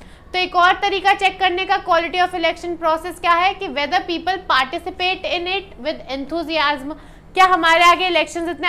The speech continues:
अच्छे होते हैं कि उसमें लोग अच्छे से participate करें। ठीक है, अगर election process free नहीं होगा और fair नहीं होगा तो obviously लोग नहीं आएंगे अपने vote देने। ठीक है,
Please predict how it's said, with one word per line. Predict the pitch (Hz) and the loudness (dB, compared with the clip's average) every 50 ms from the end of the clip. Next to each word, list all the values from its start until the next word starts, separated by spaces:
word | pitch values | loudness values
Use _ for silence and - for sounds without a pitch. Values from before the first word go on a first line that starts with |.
| - - | -4 -2
अच्छे | 277 311 302 - - 359 | -4 -6 -6 -4 -2 -2
होते | 330 311 294 294 294 339 | 0 0 0 0 0 0
हैं | 349 359 339 359 294 | 0 0 0 -2 -4
कि | 349 359 339 | -6 -8 -8
उसमें | 330 - 320 349 339 | -8 -8 -6 -4 -2
लोग | 311 320 320 330 | 2 4 4 4
अच्छे | 302 285 294 - - 302 | 2 0 -4 -4 -8 -6
से | 277 339 | -6 -4
participate | 339 320 262 254 247 285 - 294 277 311 311 311 254 - | -2 0 0 0 -2 -4 -10 -10 -6 -6 -6 -6 -6 -6
करें। | - - - 196 - - - - - - - - | -4 -4 -4 -4 -8 -12 -16 -20 -20 -20 -14 -8
ठीक | - 359 359 403 | -6 -4 0 2
है, | 427 440 427 - - - - | 0 0 0 -2 -10 -6 -4
अगर | - 311 359 415 415 | -2 -2 0 0 0
election | 427 381 359 359 370 - 403 403 403 381 | 0 2 0 0 0 -2 -6 -6 -6 -4
process | 381 349 339 339 339 - 339 294 311 359 349 - - - - - - - - - - - - - - - - | 0 2 2 2 2 0 0 0 0 0 -2 -8 -16 -20 -20 -20 -20 -20 -20 -20 -20 -20 -20 -20 -20 -16 -10
free | - 339 370 381 381 | -4 -2 -2 0 0
नहीं | 359 359 359 359 359 359 | 0 0 0 0 -2 -2
होगा | 339 330 277 349 | -4 -2 2 4
और | 359 359 359 | 4 4 2
fair | 359 359 339 320 330 349 339 | 2 0 2 2 2 2 0
नहीं | 330 339 339 330 | -2 -4 -4 -4
होगा | 302 294 320 349 | -2 0 0 0
तो | 381 - 392 277 262 302 302 302 | 2 0 0 0 2 2 2 2
obviously | 277 339 359 349 - 370 415 453 466 | 0 -2 -4 -4 -6 -6 -4 -2 0
लोग | 381 320 302 320 370 415 403 | 0 0 2 2 0 0 -2
नहीं | 339 277 262 262 277 320 359 370 349 | -4 -4 -4 -6 -6 -4 -4 -2 0
आएंगे | 302 269 247 247 240 233 269 311 392 | 0 0 0 -2 -6 -4 -4 -4 -4
अपने | 427 392 302 - - 262 277 302 | -2 -4 -6 -6 -8 -8 -8 -6
vote | 302 247 220 214 247 294 285 - | -6 -4 -2 -2 -2 -2 -4 -8
देने। | 226 220 214 208 185 165 175 - | -8 -8 -8 -8 -10 -12 -14 -14
ठीक | - - 285 277 - | -12 -12 -12 -6 -4
है, | 381 427 453 | -4 -4 -4